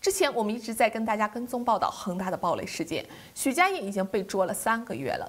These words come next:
最近又有了新的消息传来，有外媒报道说啊，美国的债权人开始催债了，就是恒大美元债的债权人正在要求偿债。那恒大到底欠了多少美元债呢？根据路媒的报道，根据恒大财务显示啊，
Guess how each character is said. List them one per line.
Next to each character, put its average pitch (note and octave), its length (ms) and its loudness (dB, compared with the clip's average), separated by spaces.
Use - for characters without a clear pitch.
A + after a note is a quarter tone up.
最 D4 120 2
近 C#4+ 200 0
又 A3 140 2
有 E3+ 120 2
了 G#2+ 80 -2
新 G#3+ 200 -2
的 G3 60 0
消 G3 140 0
息 F#3 120 -4
传 D3+ 180 -8
来， - 140 -4
有 C#4 200 10
外 F4 200 4
媒 B3 120 2
报 B3 140 4
道 G#3 160 2
说 G#3 160 2
啊， F#3+ 200 4
美 G3 260 2
国 G3 160 4
的 E4 80 4
债 E4 240 2
权 G#3+ 180 -2
人 F#3 140 0
开 A3 160 -6
始 - 140 -4
催 - 340 -4
债 A3 300 2
了， - 180 -2
就 B3 100 2
是 A#3 140 2
恒 G#3 220 2
大 A#3+ 200 6
美 G3 160 -2
元 F3 160 -4
债 G#3 140 2
的 F#3 80 0
债 G3 200 0
权 F3+ 200 -2
人 F3 200 -4
正 A#3 160 2
在 G#3+ 240 4
要 C#4+ 200 0
求 F3 240 -2
偿 - 280 -8
债。 F#3+ 200 2
那 A4+ 120 4
恒 G4 140 0
大 C#4 140 6
到 C#4+ 180 -4
底 C#4 120 -6
欠 B3 240 -4
了 G3 60 0
多 B3+ 120 -2
少 D4 120 0
美 B3 120 -2
元 C#3 120 -8
债 C#4+ 200 2
呢？ A3 140 -2
根 F4 120 2
据 E4+ 120 0
路 E4+ 180 2
媒 G3 140 0
的 G3 60 0
报 G3 200 4
道， - 220 2
根 B3 140 4
据 A#3 120 0
恒 G3 300 -2
大 F3+ 160 4
财 - 220 -2
务 F#3+ 120 0
显 F#3+ 200 -6
示 - 160 -2
啊， - 100 0